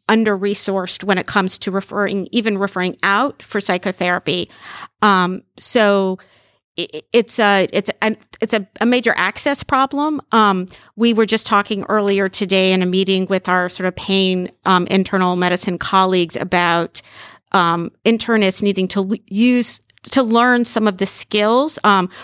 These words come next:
we don't have the time to sit and actually do a, a full C B T session, you know,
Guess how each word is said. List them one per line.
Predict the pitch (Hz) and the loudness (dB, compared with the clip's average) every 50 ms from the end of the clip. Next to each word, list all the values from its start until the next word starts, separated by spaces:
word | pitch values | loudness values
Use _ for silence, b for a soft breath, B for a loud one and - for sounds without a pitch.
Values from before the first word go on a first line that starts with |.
| B B | B B
we | - 233 | 0 0
don't | 196 247 233 226 - | 2 2 0 0 0
have | - 226 208 185 | -2 -2 -2 -2
the | - 180 | -4 -6
time | - - 190 190 202 208 | -4 0 0 0 0 0
to | - 196 | -2 -6
sit | - - - 185 180 - | -6 -4 -4 -4 -4 -4
and | - 185 185 175 170 - | -4 -4 -2 -2 -4 -4
actually | 175 180 - - - 185 175 180 175 170 170 _ _ - | -6 -4 -4 -6 -6 -4 -4 -4 -4 -6 -8 _ _ -6
do | - 196 202 202 196 196 196 190 196 190 B B B B B B B B B B _ _ | -4 -2 -2 0 -2 -2 -2 -4 -4 -6 B B B B B B B B B B _ _
a, | - 185 196 196 - - | -2 -2 -2 -4 -6 -8
a | 196 | -8
full | 185 - 214 202 185 185 | -4 -2 0 0 0 0
C | - - - 208 208 | -2 -4 -4 -4 -4
B | 196 190 185 | -6 -6 -6
T | - - - 202 180 | -6 -4 -4 -4 -4
session, | - - - - 190 196 - - - 214 202 196 196 185 180 - - _ | -4 -2 -2 0 0 0 0 0 2 2 2 2 2 0 -4 -6 -8 _
you | - 208 | -2 0
know, | 175 170 165 | 0 0 -2